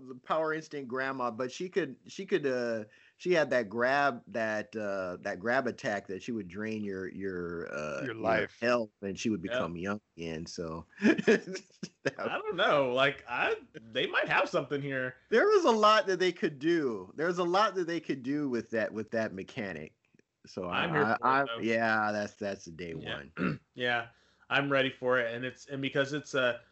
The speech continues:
Speaker 3: and, and I really like this studio, and I've really enjoyed their stuff, so I am more than willing to, to spend, to s-, give a couple of bucks for this.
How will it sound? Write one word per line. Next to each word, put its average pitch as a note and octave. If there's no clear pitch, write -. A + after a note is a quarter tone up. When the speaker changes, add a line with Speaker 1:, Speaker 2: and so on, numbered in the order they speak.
Speaker 3:
and, C#3
and C#3
I C#3+
really F3+
like C#3+
this D3+
studio, D3+
and B2+
I've A#2
really C3+
enjoyed B2+
their G#2+
stuff, A#2+
so -
I A#2
am A#2
more A#2
than A2+
willing G#2
to, G2+
to -
spend, G#2+
to -
s-, -
give A#2+
a A2
couple A2+
of G2+
bucks G#2+
for A2
this. G#2